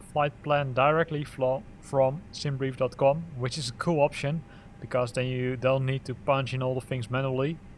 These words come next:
or use the flight simulator built-in, uh, scheduling tool. So you can see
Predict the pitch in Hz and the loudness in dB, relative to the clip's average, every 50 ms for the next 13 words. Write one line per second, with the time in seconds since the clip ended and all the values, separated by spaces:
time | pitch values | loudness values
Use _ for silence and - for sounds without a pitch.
0 | - - - - - 123 117 120 117 117 117 123 120 - - 120 110 - - 139 | -20 -20 -16 -10 -4 0 2 2 2 2 2 0 -2 -2 -4 -6 -6 -4 -2 0
1 | 127 123 120 - 120 120 120 120 117 110 107 120 120 123 120 120 117 117 117 120 | 0 0 0 -2 -4 -2 0 0 0 -2 0 2 2 2 4 2 0 0 0 -2
2 | 120 113 - - - - - - - - - - 110 107 107 107 104 101 104 107 | -4 -8 -10 -16 -20 -20 -20 -20 -20 -18 -12 -8 -6 -4 -2 -2 -4 -4 -6 -6
3 | 107 113 - - - - - - - 170 175 156 151 135 120 139 135 123 117 - | -8 -10 -12 -14 -18 -18 -8 0 2 2 2 4 2 0 0 0 0 0 0 -6
4 | - - - - - - - - - - - - - - - - - - - - | -12 -18 -20 -20 -20 -20 -20 -18 -18 -18 -18 -18 -18 -18 -18 -18 -20 -20 -20 -18
5 | - - - - - 175 175 170 170 - 180 - - 196 185 - | -18 -18 -10 -2 4 6 6 6 4 2 -2 -2 0 0 -2 -2